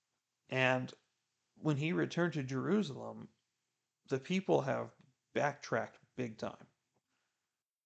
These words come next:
So when he returned and discovered what these guys were doing, th-, he just started cleaning house. First, he, there was, um, some favoritism going on within the temple,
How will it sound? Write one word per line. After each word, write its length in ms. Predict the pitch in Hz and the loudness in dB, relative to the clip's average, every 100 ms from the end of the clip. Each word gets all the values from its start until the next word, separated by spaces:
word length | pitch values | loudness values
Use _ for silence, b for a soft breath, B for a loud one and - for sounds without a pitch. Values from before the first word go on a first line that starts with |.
| _ _ _ | _ _ _
So 140 | - 147 | 0 2
when 140 | 139 | 4
he 160 | 180 269 | 4 4
returned 600 | 233 151 160 165 175 160 | 2 2 2 4 4 2
and 120 | 139 | -2
discovered 640 | 123 - - 143 156 139 | -4 -4 0 2 4 2
what 220 | 127 127 - | 0 -2 -2
these 180 | 131 | -4
guys 300 | 131 127 127 | 0 0 0
were 120 | 120 117 | -2 -8
doing, 560 | 113 156 147 117 117 - _ _ _ _ _ _ _ _ - | -2 0 2 0 -4 -10 _ _ _ _ _ _ _ _ -18
th-, 140 | - - | -14 -14
he 320 | - 175 196 | -2 0 2
just 400 | 143 131 - - _ _ | 0 -2 -4 -8 _ _
started 380 | - 139 131 123 | 2 4 4 0
cleaning 420 | 139 131 120 117 | 0 0 0 -4
house. 500 | 120 - - - - _ _ _ _ _ _ _ _ | -8 -12 -12 -12 -12 _ _ _ _ _ _ _ _
First, 340 | 156 160 156 | 8 8 6
he, 400 | 160 131 120 - _ _ _ _ - | -2 -2 -2 -6 _ _ _ _ 2
there 160 | 143 | 6
was, 380 | 135 135 127 - 120 | 6 6 2 -2 0
um, 260 | 123 117 120 | 0 0 -4
some 420 | - 123 120 117 | -2 0 -2 0
favoritism 760 | - 139 139 135 139 131 131 | 4 4 2 0 2 2 0
going 340 | 131 131 127 123 | 2 2 0 0
on 300 | 127 127 123 | 2 2 0
within 280 | 120 127 | -2 -4
the 60 | 120 | -4
temple, 600 | - 135 127 135 131 - | -2 -2 2 2 0 -4